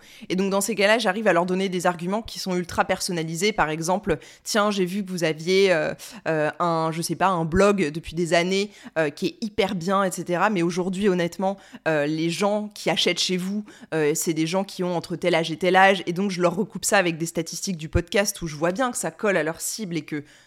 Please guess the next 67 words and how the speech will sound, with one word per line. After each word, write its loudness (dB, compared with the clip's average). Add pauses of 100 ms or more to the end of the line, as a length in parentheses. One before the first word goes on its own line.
(120)
ce -6
serait 2
décuplé -2
en -2
termes -4
de -4
résultats 0
et 0
de, -6 (240)
juste -4
d'image -2
de -2
marque. -4 (340)
Donc 0
dans 0
ces 0
cas-là, 4
ben 2
ça, -2
ça -2
fait -4
assez -2
mouche 0
en -4
général 2
<laughs> -8
parce 0
que, -4
euh, 4 (340)
parce, -2
parce 0
qu'ils -4
se -4
disent, 0
euh, 6
pourquoi -2
pas. 4
Mais 0
comme 2
tu -8
dis, -6
il -8
faut -4
tomber -2
aussi -4
au -2
bon -4
moment, 2 (420)
euh, 2
avec 0
les 0
bons -2
budgets 0
où 0
ils -4
se -12
disent, « -6
Tiens, -2
qu'est-ce -6
qu'on -12
va 0
faire 0
de -2
cet -8
argent, 0
hein, -2
globalement ? » -4